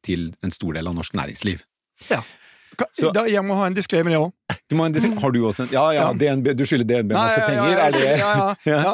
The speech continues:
Speaker 2: Ja, jeg skylder jo D N B,
Speaker 1: Ja.
Speaker 2: eh, mindre penger nå enn før, men
Speaker 1: Ja.
Speaker 2: fortsatt, eh, en anselig mengde penger.
Speaker 1: Fortsatt så mye at, eh, Kjersti har noe på deg.
Speaker 2: Eh, de-, definitivt.
Speaker 1: Ja.
Speaker 2: Jeg står her litt i gi vakt.
Speaker 1: Ja.
Speaker 2: Eh, your wish is my command.
Speaker 1: Ja.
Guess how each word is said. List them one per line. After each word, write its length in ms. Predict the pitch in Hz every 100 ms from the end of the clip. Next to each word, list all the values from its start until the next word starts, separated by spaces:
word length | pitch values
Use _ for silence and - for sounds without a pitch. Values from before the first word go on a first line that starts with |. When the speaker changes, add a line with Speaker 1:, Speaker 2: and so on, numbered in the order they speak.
| 214
Speaker 2:
Ja, 240 | 190 190 185
jeg 100 | 175
skylder 180 | 220 170
jo 40 | 170
D 120 | 180
N 120 | 180
B, 60 | 170
Speaker 1:
Ja. 680 | 175 175 175 175 175 175 180
Speaker 2:
eh, 540 | 196 180 175 175 180 175 190
mindre 340 | 190 165 165
penger 200 | 170 185
nå 140 | 170 160
enn 80 | 160
før, 200 | 190 233
men 120 | 190
Speaker 1:
Ja. 60 | 202
Speaker 2:
fortsatt, 320 | 180 190 185 -
eh, 260 | 180 185 -
en 180 | 165 170 -
anselig 800 | 175 - - - 175 147 147 185
mengde 240 | 160 165
penger. 160 | 170 170
Speaker 1:
Fortsatt 240 | 190 202 196
så 100 | 180
mye 400 | 180 123 107 110
at, 240 | 131 _ 147
eh, 240 | 139 131
Kjersti 460 | - 123 - - 131
har 480 | 123 - - 85 87
noe 120 | 151
på 180 | 107 67
deg. 220 | 104 98 - _ _ _ _ -
Speaker 2:
Eh, 80 | 294
de-, 100 | 240
definitivt. 560 | 254 240 185 254 269
Speaker 1:
Ja. 160 | 123 113
Speaker 2:
Jeg 320 | 202 196 269
står 260 | - 214 214
her 160 | 185 190
litt 200 | 175 214
i 100 | 180 180
gi 60 |
vakt. 340 | 175 - - -
Speaker 1:
Ja. 160 | 185 196
Speaker 2:
Eh, 160 | 190
your 240 | 185 180 190
wish 260 | 160 147
is 140 | 196 160
my 180 | 165 156
command. 420 | 180 175 185 277
Speaker 1:
Ja. 160 | 107